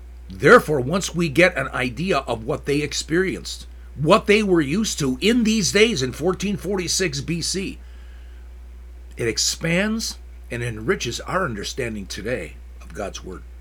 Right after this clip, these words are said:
Now, in lesson twenty-seven, we read the following, and I'm going to be reading Exodus chapter nine,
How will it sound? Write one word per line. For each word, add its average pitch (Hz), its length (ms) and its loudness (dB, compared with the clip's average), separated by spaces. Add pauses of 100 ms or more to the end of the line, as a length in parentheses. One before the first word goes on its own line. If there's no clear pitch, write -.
(2000)
Now, 170 320 6 (680)
in 254 400 8
lesson 202 540 6
twenty-seven, 156 880 0 (840)
we 190 220 2
read 139 600 4
the 120 80 -4
following, 127 640 2 (680)
and 104 120 -2
I'm 113 140 -2
going 139 160 0
to 139 80 0
be 120 140 -2
reading 135 460 -2 (320)
Exodus - 500 0
chapter 165 500 2
nine, 160 580 0